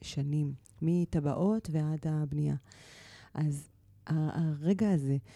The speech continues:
שבו משהו שהיה רק רעיון, רק רוח, הופך ומתממש, ו-,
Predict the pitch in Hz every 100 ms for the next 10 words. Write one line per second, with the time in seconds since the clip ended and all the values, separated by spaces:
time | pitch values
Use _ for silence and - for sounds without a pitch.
0 | - - 156 143 170 175 175 190 156 151
1 | 160 160 170 170 160 156 156 160 156 143
2 | 151 165 - 160 175 180 135 - - -
3 | - _ - - _ - - - - 196
4 | 202 208 185 175 165 160 151 - - -
5 | _ - 143